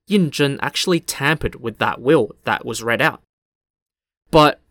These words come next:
this mystery is a story on its own, and I'll explore this in a later episode.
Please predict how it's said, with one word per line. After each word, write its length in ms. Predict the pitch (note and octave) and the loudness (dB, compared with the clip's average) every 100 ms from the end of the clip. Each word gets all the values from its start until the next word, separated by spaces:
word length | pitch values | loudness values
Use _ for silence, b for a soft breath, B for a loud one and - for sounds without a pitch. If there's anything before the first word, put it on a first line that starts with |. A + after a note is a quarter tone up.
| _ | _
this 260 | F3 F3+ E3+ | 4 4 2
mystery 500 | E3 - - D3+ C3 | 0 0 0 2 2
is 120 | B2+ | -2
a 60 | A#2+ | -6
story 380 | - B2+ C3 | 0 4 4
on 80 | B2+ | 4
its 180 | A#2 - | 0 -2
own, 240 | D3+ D#3 C#3 | 0 0 2
and 220 | C3+ C3 | 2 4
I'll 160 | B2+ | 4
explore 440 | B2 - - C#3 C#3+ | 4 0 -2 0 2
this 240 | D3+ - | 0 -2
in 160 | - A#2+ | -4 -2
a 60 | |
later 240 | A2+ A2+ A2 | 0 0 0
episode. 440 | A2 - F#2+ - | -4 -8 -8 -10